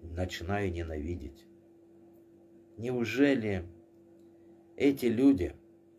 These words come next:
которые не способны, а, не способны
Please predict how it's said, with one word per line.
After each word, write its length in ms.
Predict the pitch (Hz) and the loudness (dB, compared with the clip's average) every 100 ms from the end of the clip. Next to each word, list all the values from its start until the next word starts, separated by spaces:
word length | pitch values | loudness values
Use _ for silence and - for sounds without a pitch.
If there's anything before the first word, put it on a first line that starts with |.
| - | -8
которые 400 | 95 107 117 117 | -6 -2 0 0
не 120 | 127 | 0
способны, 1400 | 131 - - 135 131 - - 143 139 131 98 104 104 87 69 - - - _ _ _ - - - 339 - - - - 339 - - - - - - - - | -4 -6 -4 -2 -2 -8 0 6 8 8 4 -4 -4 -4 -8 -20 -20 -20 _ _ _ -20 -20 -20 -20 -20 -20 -20 -20 -20 -20 -20 -20 -20 -20 -20 -20 2
а, 1200 | 139 139 131 120 117 110 104 98 90 87 85 82 - - - - - - - - - - - - - - - - - - - - | 8 8 8 6 6 4 4 4 2 0 -2 -6 -8 -16 -18 -20 -20 -20 -20 -20 -20 -20 -20 -20 -20 -20 -20 -20 -20 -20 -20 -12
не 140 | 123 135 | -4 -2
способны 840 | - 131 147 139 127 135 123 117 | 2 4 6 6 4 2 2 0